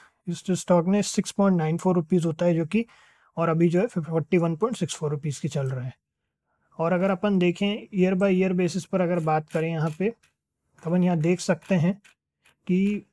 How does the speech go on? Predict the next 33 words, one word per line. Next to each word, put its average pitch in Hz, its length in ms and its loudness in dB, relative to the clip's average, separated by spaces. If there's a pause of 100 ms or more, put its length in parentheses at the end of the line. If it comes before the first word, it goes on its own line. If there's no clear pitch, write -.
(280)
बहुत 170 300 4
ज़्यादा, 139 220 2
अपने 151 240 0
हेड 170 220 2
एज 180 160 2
से - 180 -2
बहुत 156 260 0
ज़्यादा 156 240 0
नीचे 139 260 -4
आ 135 100 -4
चुका 131 260 -8
है, 123 100 -8 (1300)
अपने 156 240 0
हेड 175 180 0
एज 175 120 0
से 190 120 -6
काफ़ी 175 380 -2
ज़्यादा 160 240 0
नीचे 156 260 -2
चल 151 220 -2
रहा 156 160 -2
है। 208 80 -4 (500)
तो - 120 -8
अपने 185 180 0
को 196 180 -2 (720)
काफ़ी, 180 640 0
बोलना 175 320 0
चाहिए, 185 240 -4
केयरफुल 180 400 2
रहना 165 260 0
इसमें 170 280 0
ज़रूरी 151 360 2
है, 185 160 0